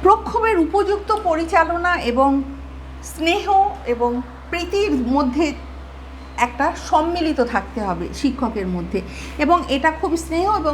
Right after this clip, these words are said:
প্রীতির বন্ধন একটা কার্যকরী খুবই দরকার। যিনি শিক্ষক হচ্ছেন তি-, তার যে স্টুডেন্টদের তিনি সবসময় ভালো বিহেভ করবেন, তার সঙ্গে একটা স্নেহের বন্ধন থাকবে, সেই রকম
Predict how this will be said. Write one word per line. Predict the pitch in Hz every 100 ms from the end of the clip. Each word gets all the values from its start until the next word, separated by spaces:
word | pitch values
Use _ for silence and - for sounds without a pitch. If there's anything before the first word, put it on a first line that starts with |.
| 302
প্রীতির | 294 302 311 254
বন্ধন | 254 302 262 247
একটা | - 359 - - -
কার্যকরী | 247 233 262 247 247 285
খুবই | 240 214
দরকার। | 180 175 175 180 - - - - - 226
যিনি | 320 339 320 - 262
শিক্ষক | 415 453 415 381
হচ্ছেন | 254 247 269 285 311
তি-, | 294 277
তার | 302 339 - - - 214
যে | 240
স্টুডেন্টদের | - 349 440 427 - 269 269 - - -
তিনি | 359 311 339 - - - - - - -
সবসময় | - - - 269 269 269
ভালো | 294 311
বিহেভ | 285 269 277
করবেন, | 262 240 254 - - -
তার | 269 269 -
সঙ্গে | 302 277
একটা | 262 269 269
স্নেহের | 302 330 339 269 - - 226
বন্ধন | 269 311 262 262
থাকবে, | 240 220 240 247
সেই | 370 359 226
রকম | 190